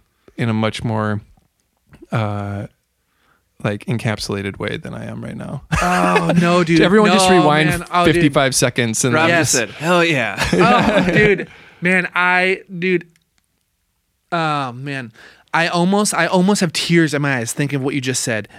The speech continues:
Speaker 2: because I think about, man, I think about, um, how much time I wasted in my life wanting to be, like, when I see other people and, like you're saying, of, like, the Fabrinis or, uh, other people, and,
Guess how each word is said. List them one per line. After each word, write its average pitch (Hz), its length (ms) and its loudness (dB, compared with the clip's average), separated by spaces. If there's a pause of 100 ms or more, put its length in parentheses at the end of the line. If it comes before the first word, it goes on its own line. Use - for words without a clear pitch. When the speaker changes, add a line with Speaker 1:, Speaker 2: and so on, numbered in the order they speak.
Speaker 2:
because 160 440 0
I 147 100 -4
think 160 420 -4
about, 139 400 -4 (560)
man, 151 220 -2
I 143 80 -8
think 180 340 -2
about, 156 380 0 (160)
um, 131 420 -6 (840)
how 180 200 -2
much 185 180 0
time 156 300 -2
I 131 80 0
wasted 131 480 -2
in 131 60 -6
my 117 100 -6
life 110 520 -6
wanting 151 440 0
to 151 120 -2
be, 139 520 0 (240)
like, 147 160 -2
when 175 100 4
I 165 80 2
see 165 300 2
other 160 140 2
people 175 420 0
and, 147 520 -4
like 135 200 -4
you're 139 100 0
saying, 120 500 -4
of, 123 240 -6
like, 117 220 -4
the 123 100 -2
Fabrinis 139 840 0
or, 127 220 0
uh, 139 160 -2 (120)
other 156 360 -2
people, 151 240 0
and, 139 200 -2